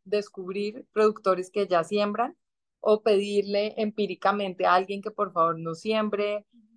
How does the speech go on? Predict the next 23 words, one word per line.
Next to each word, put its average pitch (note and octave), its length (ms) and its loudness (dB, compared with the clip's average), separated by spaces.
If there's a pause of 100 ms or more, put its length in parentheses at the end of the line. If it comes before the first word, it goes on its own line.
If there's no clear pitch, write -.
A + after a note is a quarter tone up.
(120)
Y G#3 140 4
ahorita F3+ 400 4
estamos G3+ 400 -6
viendo, A3+ 340 -4
bueno, A#3 420 -8
estos, G#3+ 600 -6
necesitamos F#3 640 -2
crecer G#3+ 560 -2 (560)
todas A#3+ 360 4 (120)
estas, A#3 460 -6
estas A#3+ 460 -2
mezclas B3+ 560 -2
con G3 240 -2
estas G#3+ 300 -2
plantas B3 680 2 (380)
para G#3+ 240 4
poder F3+ 220 0
trabajar G3+ 840 0
de G#3 160 -6
una F#3+ 260 -6
forma G3+ 540 -4 (580)
que A#3+ 160 -2
genere F#3 760 -2